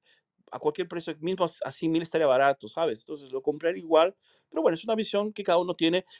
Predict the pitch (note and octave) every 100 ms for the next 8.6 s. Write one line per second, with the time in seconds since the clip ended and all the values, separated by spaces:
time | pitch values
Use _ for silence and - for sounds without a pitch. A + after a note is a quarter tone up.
0 | - D#3 F3 D#3+ - F#3+ C#3 - C#3 -
1 | G3+ G3+ E3 - E3 E3 D#3+ - A#2+ A#2
2 | - A2+ A2 F2+ - A2 B2+ C#3 _ _
3 | _ - F#2+ C#3+ D3+ A3+ A#3 F3+ F3 E3
4 | D#3 - D3 D#3+ - C#3 E3 D#3 D3+ D#3
5 | D3+ D3 B2 A#2+ C#3 C3 A#2+ - C3 D3
6 | D3 - - C#3 C3 C3 B2 C#3 D3+ D#3
7 | - - - D3 C#3+ - C3+ A#2 A2+ B2+
8 | D3+ F#3+ F3+ F3 - G3+